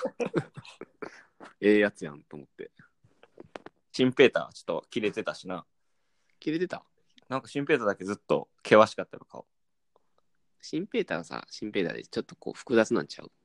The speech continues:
Speaker 2: あ、やっぱそうなんやな。そうなんやな。
Speaker 1: いや、か-、完全に主観。
Speaker 2: <laughs> そうなんやなって。<laughs> 知らんわ。知ってるわけない。<laughs> タックさんがシンペーターの気持ち。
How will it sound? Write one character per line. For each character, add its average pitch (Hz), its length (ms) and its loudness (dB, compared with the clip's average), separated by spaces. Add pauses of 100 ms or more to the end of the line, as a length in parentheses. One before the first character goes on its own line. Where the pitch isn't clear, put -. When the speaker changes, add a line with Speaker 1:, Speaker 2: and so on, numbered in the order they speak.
(100)
Speaker 2:
あ、 - 80 -10
や 110 60 -4
っ - 20 -18
ぱ - 100 -20
そ 143 180 -2
う 139 60 0
な 104 160 -2
ん 90 40 -16
や 85 120 -20
な。 101 400 -4 (600)
そ 127 80 -6
う - 20 -2
な 107 60 4
ん - 20 6
や 92 60 4
な。 - 60 -20
Speaker 1:
い - 40 -14
や、 - 0 -
か-、 - 160 -6 (160)
完 127 300 2
全 123 200 4
に 113 120 2
主 104 60 -6
観。 196 120 -8
Speaker 2:
<laughs> - 100 -16
そ - 180 0
う 101 80 2
な 98 80 0
ん 82 100 -6
や 78 120 -10
な 87 180 -4
っ - 140 -10
て。 - 300 -16 (120)
<laughs> - 380 -8
知 - 140 -2
ら 117 200 10
ん 101 60 0
わ。 - 120 -16
知 - 120 -18
っ - 40 -20
て 139 80 -2
る 135 80 4
わ 123 80 6
け - 80 -4
な 160 120 4
い。 - 100 4 (160)
<laughs> - 200 -20
タ - 80 0
ッ - 140 -8
ク - 100 -20
さ 98 180 -6
ん 90 80 -20
が 82 140 -14
シ - 160 -14
ン 110 60 -14
ペ 104 120 -2
ー 101 40 -4
タ - 80 -8
ー 95 40 -6
の 95 60 -18
気 98 100 -18
持 98 140 -16
ち。 - 200 -20